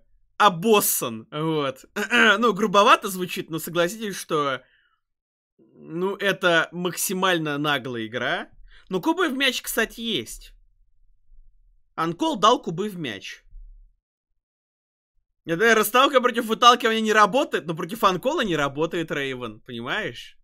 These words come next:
Против Анкола она не работает, вот. Анкол, он немножко про другое. Всё, супер кубы в мяч.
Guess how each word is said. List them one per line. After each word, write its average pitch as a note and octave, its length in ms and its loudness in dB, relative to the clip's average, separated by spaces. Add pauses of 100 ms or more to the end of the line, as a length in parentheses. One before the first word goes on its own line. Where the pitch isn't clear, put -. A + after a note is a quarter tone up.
(680)
Против G3 360 -2
Анкола G#3 480 4
она F3+ 180 2
не A#3+ 100 -2
работает, C#3 720 -4 (120)
вот. B2+ 420 -10 (920)
Анкол, G3 420 0
он G#3 140 2
немножко G#3+ 420 -2
про F#3 160 -8
другое. D#3+ 680 -4 (220)
Всё, D4 500 2 (540)
супер A3+ 420 -2
кубы F3 320 -2
в D#3 120 -12
мяч. D#3 500 -8